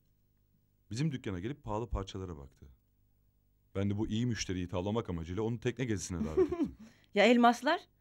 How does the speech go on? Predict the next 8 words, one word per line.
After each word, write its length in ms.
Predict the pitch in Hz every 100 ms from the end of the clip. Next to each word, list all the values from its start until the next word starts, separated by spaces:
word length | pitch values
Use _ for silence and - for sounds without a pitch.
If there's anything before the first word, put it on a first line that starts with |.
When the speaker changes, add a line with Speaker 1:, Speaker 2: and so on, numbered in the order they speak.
| _ -
Speaker 2:
Onları 340 | 240 262 294
niye 120 | 320
gösterdi 440 | 247 220 220 190 180
sana? 300 | 214 226 - _ _ _ _ _ _ _
Speaker 1:
Epeyce 340 | 151 95 82 104
içmişti. 380 | 95 80 - - 78 _ _ _
Çok 200 | 110 104
keyifliydi. 420 | 151 139 - 76